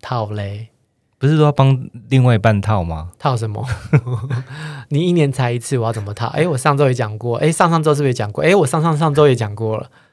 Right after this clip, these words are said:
Speaker 1: 所以大家知道吗？
Speaker 2: 嗯。
Speaker 1: 如果你们真的想要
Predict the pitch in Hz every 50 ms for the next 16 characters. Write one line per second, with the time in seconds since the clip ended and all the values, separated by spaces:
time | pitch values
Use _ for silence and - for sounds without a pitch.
0 | _ _ _ _ _ _ _ _ _ _ _ _ _ _ - 175 165 147 160 156
1 | 151 147 147 143 139 143 135 127 123 117 117 127 127 147 131 117 104 101 101 101
2 | 110 110 113 110 104 - 107 98 101 104 107 107 107